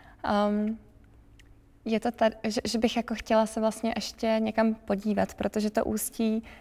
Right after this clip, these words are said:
mi dalo strašně jako jiný pohled na spoustu věcí. A,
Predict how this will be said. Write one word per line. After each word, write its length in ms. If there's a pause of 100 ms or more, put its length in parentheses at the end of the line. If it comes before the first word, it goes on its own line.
(120)
mi 100
dalo 240
strašně 480
jako 180
jiný 260
pohled 480
na 140
spoustu 400
věcí. 500 (520)
A, 600